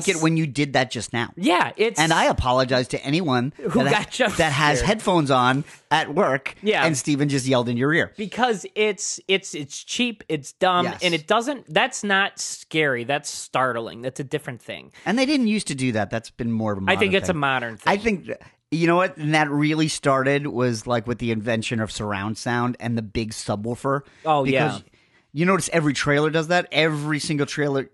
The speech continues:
Speaker 1: shows a cut with, like, whoom.
Speaker 2: Yeah, that's
Speaker 1: It's
Speaker 2: Christopher
Speaker 1: bec-
Speaker 2: Nolan's fault.
Speaker 1: Yeah, it's, ah, no, I, I think it goes ba-, I think it goes back to,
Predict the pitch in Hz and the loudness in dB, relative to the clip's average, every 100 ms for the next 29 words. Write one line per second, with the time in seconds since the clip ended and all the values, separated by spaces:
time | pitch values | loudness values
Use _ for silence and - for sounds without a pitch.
0 | - - - - - 143 123 - 135 113 | -20 -20 -8 -4 0 0 0 -2 -4 -2
1 | 113 - - _ - - 151 - - - | -6 -6 -16 _ -4 0 0 -2 -4 -8
2 | - _ 156 151 151 185 - 214 185 185 | -12 _ 2 4 4 0 0 -2 -2 0
3 | 165 139 131 123 117 - 98 - 190 - | 2 2 0 -4 -8 -8 -8 -8 -16 -4
4 | 156 - 147 147 - _ - 202 277 233 | -2 0 0 -2 -8 _ 0 2 2 2
5 | 277 208 - 165 185 214 202 175 165 - | 4 2 2 0 0 0 0 0 -2 -4
6 | - 139 151 160 156 135 139 139 120 117 | -2 0 2 -2 -2 0 0 0 0 0
7 | 113 - - 127 117 107 104 101 | 0 -4 -8 -4 -2 -2 -4 -6